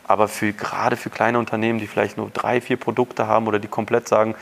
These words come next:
"Wir wollen jetzt mal was verkaufen", finde ich das klasse, wenn es dann kommt.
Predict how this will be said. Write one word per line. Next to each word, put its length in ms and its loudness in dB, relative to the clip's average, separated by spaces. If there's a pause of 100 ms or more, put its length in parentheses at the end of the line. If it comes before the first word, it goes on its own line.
(220)
"Wir 160 -6
wollen 160 6
jetzt 180 0
mal 180 4
was 140 2
verkaufen", 640 0
finde 160 -2
ich 80 -8
das 200 -6
klasse, 400 0
wenn 140 -2
es 100 -10
dann 140 0
kommt. 300 0